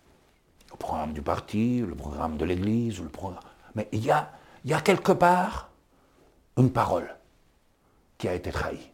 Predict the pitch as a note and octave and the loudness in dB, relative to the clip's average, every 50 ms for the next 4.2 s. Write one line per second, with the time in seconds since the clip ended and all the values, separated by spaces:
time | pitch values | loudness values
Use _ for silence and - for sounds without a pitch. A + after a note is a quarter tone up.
0 | - G2+ G2 E2 - - - - _ _ _ _ _ _ _ _ _ _ _ _ | -2 0 0 0 0 -4 -10 -20 _ _ _ _ _ _ _ _ _ _ _ _
1 | - B2 B2+ A#2+ A#2 A#2+ A2+ - - - - - - - - - A2+ B2+ F3 A3 | -2 0 0 2 2 0 0 -2 -8 -18 -18 -18 -10 -2 4 8 8 10 10 8
2 | A3 A3 F#3+ F#3+ E3 D3 C#3+ B2+ - - A2 G#2+ A#2+ C#3+ F3 F#3+ A3 - - - | 8 8 6 6 6 6 4 4 6 6 8 8 10 8 6 4 -2 -8 -12 -14
3 | - - - - - - - - - - _ - - A2 G2+ G#2 G2+ G2+ G#2 A2+ | -18 -20 -20 -20 -20 -20 -20 -20 -20 -20 _ 0 2 4 4 4 4 6 6 6
4 | B2+ D3+ G#3+ C4 | 6 6 4 2